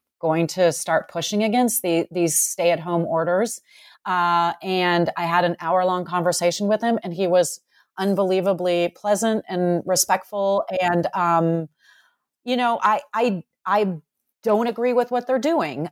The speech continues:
I am horrified that they're getting away with it. Um, but I hope that I've been fair, and, um, and I've always tried to,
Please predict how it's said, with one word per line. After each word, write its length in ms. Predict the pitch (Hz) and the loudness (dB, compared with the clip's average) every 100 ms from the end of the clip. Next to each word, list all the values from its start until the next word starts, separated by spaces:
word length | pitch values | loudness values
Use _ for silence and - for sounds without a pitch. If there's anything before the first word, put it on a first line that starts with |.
| - | -2
I 580 | 180 180 190 196 202 - _ _ _ | 0 2 2 0 -2 -4 _ _ _
am 420 | 208 202 202 208 _ - | 0 2 0 -2 _ -20
horrified 800 | _ 240 247 240 247 233 220 214 | _ -2 0 0 -2 0 0 0
that 100 | 214 | 0
they're 120 | 233 | 0
getting 260 | 240 240 240 | 0 0 -2
away 340 | 240 285 330 | 0 0 0
with 240 | 185 151 | -2 -2
it. 240 | 175 156 - _ | 0 0 -2 _
Um, 560 | 190 190 190 185 190 190 _ _ - | -2 0 2 0 -2 -4 _ _ -18
but 420 | 190 226 220 - _ | -4 0 0 -4 _
I 320 | 202 202 214 185 - | 0 2 0 -2 -6
hope 260 | 220 262 - | 2 2 2
that 120 | 294 247 | -4 0
I've 280 | 220 214 214 | 2 0 0
been 180 | 208 | -2
fair, 800 | 202 - 240 247 226 190 180 180 180 _ _ _ | -2 -6 -2 0 2 0 0 -2 _ _ _ _
and, 520 | 208 208 196 196 196 - | -4 0 2 2 0 -2
um, 380 | 196 190 185 185 | -2 0 0 -2
and 160 | - 208 | -4 0
I've 160 | 202 202 | 0 0
always 460 | 208 214 240 233 - | -2 0 0 -2 -6
tried 480 | - 208 202 208 - | -6 -2 0 0 -4
to, 560 | - 208 196 185 185 | -2 0 2 2 0